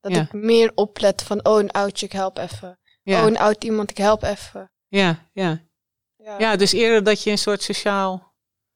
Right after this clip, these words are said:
Speaker 2: gevoel meer bewust bent geworden van kwetsbaarheid van ouderen
Speaker 1: Ja.
Speaker 2: of zo, zoiets.
Speaker 1: Ja, ik denk dat, dat we inderdaad meer, eh, het besef hebben gekregen van,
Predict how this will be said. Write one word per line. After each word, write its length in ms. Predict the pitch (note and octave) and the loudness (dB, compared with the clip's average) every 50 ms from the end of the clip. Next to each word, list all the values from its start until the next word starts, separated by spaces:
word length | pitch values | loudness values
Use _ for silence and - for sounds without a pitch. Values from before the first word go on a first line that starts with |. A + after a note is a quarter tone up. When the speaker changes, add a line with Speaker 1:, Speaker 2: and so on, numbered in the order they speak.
| _ _ _ | _ _ _
Speaker 2:
gevoel 520 | _ _ - - G3 - - A3+ A3 G#3 G#3 | _ _ -10 -8 -6 -4 0 0 2 2 2
meer 220 | G3+ G3+ G3+ G3 | 2 2 2 2
bewust 300 | F3+ F#3+ G3 G3+ G#3 - | 2 2 2 0 0 0
bent 180 | - G#3 F#3+ - | 0 -2 -2 -2
geworden 400 | - G3 F#3+ G3 G3+ G3+ G3 F#3+ | -4 -2 0 2 2 2 2 0
van 440 | - - F#3+ F#3+ F#3+ F#3 F#3+ F3+ _ _ | 0 0 0 2 2 0 -4 -6 _ _
kwetsbaarheid 640 | - - G#3+ - - - D3+ D#3 D3+ C#3+ C3+ C3 - | -2 -2 -2 0 0 -2 -2 -2 0 -2 -2 -2 -2
van 160 | - D3 C3 | -4 -4 -2
ouderen 320 | B2 C#3 C#3 D3 - - | 0 2 2 2 2 2
Speaker 1:
Ja. 60 | - | 0
Speaker 2:
of 120 | C3 B2 - | -2 -4 -6
zo, 300 | - D3 C3+ B2+ B2+ B2 | -6 -4 -4 -4 -4 -4
zoiets. 260 | C3+ E3 D#3+ D3 A#3 | -4 -4 -2 0 2
Speaker 1:
Ja, 140 | A#3+ A#3+ A3 | 2 2 2
ik 160 | G#3 G3+ G3 | 2 0 0
denk 240 | - A#3 A#3+ A#3+ A3+ | 2 2 2 2 2
dat, 100 | A#3 A3 - - - - - | 0 -4 -8 -10 -16 -16 -16
dat 300 | - A3 G#3 A3 A3+ G#3+ | -16 -10 -4 -4 -4 -2
we 80 | A3 A3+ | -2 -2
inderdaad 360 | G#3+ A3 G#3 G#3 A3 G#3+ G#3+ | -2 0 0 2 2 2 2
meer, 540 | G#3+ G#3 G#3+ G#3+ G#3 G#3 G3+ F#3+ - - _ _ _ _ _ _ _ _ _ | 0 0 0 0 0 -2 -4 -8 -12 -18 _ _ _ _ _ _ _ _ _
eh, 280 | - G3+ G3+ G3+ G3+ | -6 -4 -2 -2 -2
het 200 | G3 - F#3+ F#3+ | -4 -4 -8 -6
besef 260 | F#3 - - A#3+ A3 | -2 0 2 2 2
hebben 220 | G3+ A3+ G#3 G3+ G3 | 2 0 -2 -2 -4
gekregen 340 | - - - G3+ G3 - - | -6 -6 -6 -8 -8 -8 -8
van, 220 | - G3 G3+ - | -8 -8 -8 -10